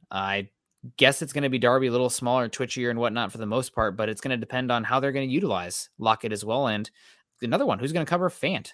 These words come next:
I mean, people have been screaming about the Broncos' issues with covering linebackers for years. They're pretty good at it last season, ironically,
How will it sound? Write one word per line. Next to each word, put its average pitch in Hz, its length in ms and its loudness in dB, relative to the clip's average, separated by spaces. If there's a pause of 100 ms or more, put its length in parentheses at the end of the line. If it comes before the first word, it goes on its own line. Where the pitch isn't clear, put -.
I 113 80 -6
mean, 110 200 -2
people 135 260 -4
have 131 60 -2
been 120 80 -4
screaming 127 340 -4
about 117 160 0
the 113 60 -8
Broncos' 120 420 -2
issues 117 380 -4
with 107 240 -2 (240)
covering 131 240 2
linebackers 123 500 2
for 107 100 -6
years. 156 440 2
They're 101 140 -2
pretty 143 260 -4
good 135 180 2
at 139 100 2
it 117 80 4
last 123 280 4
season, 131 240 -4
ironically, 120 600 0